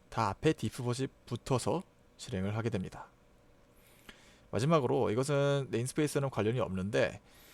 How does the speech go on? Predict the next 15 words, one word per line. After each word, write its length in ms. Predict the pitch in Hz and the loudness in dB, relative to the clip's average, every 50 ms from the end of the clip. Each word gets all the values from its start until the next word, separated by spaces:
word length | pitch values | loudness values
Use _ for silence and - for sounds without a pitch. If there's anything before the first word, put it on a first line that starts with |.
| - - - | -20 -16 -12
이제 480 | - - - 92 87 98 98 78 - - - - - - - - - | -8 -4 -2 -2 0 0 0 -2 -4 -6 -12 -20 -20 -20 -20 -12 -6
네임스페이스가 600 | - 107 120 135 - - - 156 - - 147 147 | -2 -2 -2 -2 -2 0 0 0 2 2 2 0
추가되면 720 | - - - - 214 208 170 127 98 92 101 101 78 - - - - | 0 0 0 2 4 6 6 4 4 2 0 -2 -2 -6 -8 -8 -2
파이썬에서 640 | - 147 156 - 147 123 107 98 - 139 98 - - - - - - - _ | 0 0 2 2 2 0 0 0 0 0 0 0 -2 -8 -20 -20 -20 -20 _
셋업 420 | - - 135 143 165 165 160 - - | -6 0 2 4 4 4 2 2 2
닷 220 | 151 147 143 - | 2 2 2 0
파이, 440 | - - 147 135 139 135 135 139 135 - - - - _ - | -4 -2 0 0 2 0 0 -2 -6 -8 -16 -20 -20 _ -2
파이썬 280 | - 131 131 - 135 | 0 0 0 0 -2
파일 220 | - - 139 131 113 | 0 2 2 2 2
안에 360 | 73 78 107 123 95 - - - _ - - - - - - - - | 2 0 0 -2 -4 -4 -8 -14 _ -20 -20 -20 -20 -20 -20 -10 -4
다음과 300 | - 98 107 120 127 131 | 0 0 0 2 2 2
같은 540 | 131 - - - - 139 131 131 131 127 - - | 0 0 -2 -2 0 0 0 0 0 -4 -4 -4
라인을 300 | 110 90 92 95 104 104 | 0 0 0 0 0 -4
추가줘야 480 | - - 139 143 135 127 120 107 95 | -4 0 0 0 2 2 2 0 0
돼요. 360 | - - 53 50 50 - - | 0 -4 -6 -6 -8 -10 -12